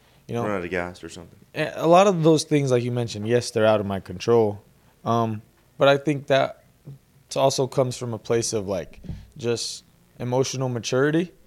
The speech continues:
Speaker 2: Mm-hmm.
Speaker 1: of, like, you know, understanding or having the wisdom to understanding what's in your control and what's not.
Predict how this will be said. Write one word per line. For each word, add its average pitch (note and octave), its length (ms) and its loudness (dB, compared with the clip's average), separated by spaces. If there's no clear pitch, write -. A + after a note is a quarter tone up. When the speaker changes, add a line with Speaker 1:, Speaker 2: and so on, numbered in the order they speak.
Speaker 2:
Mm-hmm. A#2+ 160 -10
Speaker 1:
of, B2 140 2
like, A2+ 400 -2
you A#2+ 120 -4
know, B2 100 -2
understanding C3 840 -2
or C3+ 100 0
having G3+ 360 2
the D3+ 80 4
wisdom D3 500 2
to - 100 -4
understanding B2+ 640 -2
what's B2+ 180 0
in C3 140 0
your C#3 140 0
control A2+ 400 -2
and G2 100 -6
what's G2+ 220 -8
not. G#2 200 -8